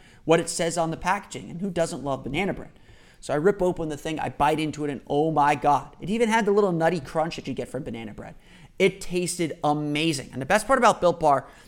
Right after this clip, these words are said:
is it's not like those other protein bars that you'll find in the market. Um, if you go to the grocery store, if you go to seven eleven, you go to wherever and check out those protein bars, go look at those nutritional facts. They say, like, two hundred fifty, three hundred calories for a full bar.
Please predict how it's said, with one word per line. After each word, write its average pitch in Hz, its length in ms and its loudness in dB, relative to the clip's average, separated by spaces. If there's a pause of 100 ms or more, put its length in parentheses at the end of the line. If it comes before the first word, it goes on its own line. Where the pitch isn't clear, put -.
(100)
is 175 100 -2
it's 185 140 -6
not 220 220 2
like 214 180 2
those 185 180 0
other 160 160 2
protein 147 420 -2
bars 127 200 -2
that - 140 -8
you'll 127 80 -8
find 123 260 -4
in 120 80 -6
the 123 60 -4
market. 151 320 4 (600)
Um, 135 280 2 (240)
if 135 200 -6
you 165 60 -2
go 214 180 8
to 214 100 4
the 175 60 -2
grocery 175 320 0
store, 127 200 -4
if - 100 -10
you 147 60 -6
go 208 100 0
to 208 80 -2
seven 202 260 2
eleven, 175 300 -2
you 135 60 -8
go 190 120 -2
to 208 60 0
wherever 196 720 4 (340)
and 160 140 0
check 214 240 0
out 196 160 4
those 185 160 -2
protein 208 380 0
bars, 185 340 4 (180)
go 208 100 -6
look 254 220 -4
at 220 80 -6
those 196 200 -2
nutritional 156 420 -4
facts. - 420 -8 (500)
They 175 120 2
say, 160 220 0
like, 127 220 -4
two 165 240 -4
hundred 160 280 -4
fifty, 151 460 -6
three 185 300 -4
hundred 190 280 0
calories 175 480 4
for 165 160 0
a 156 140 2
full 190 300 0
bar. 175 440 8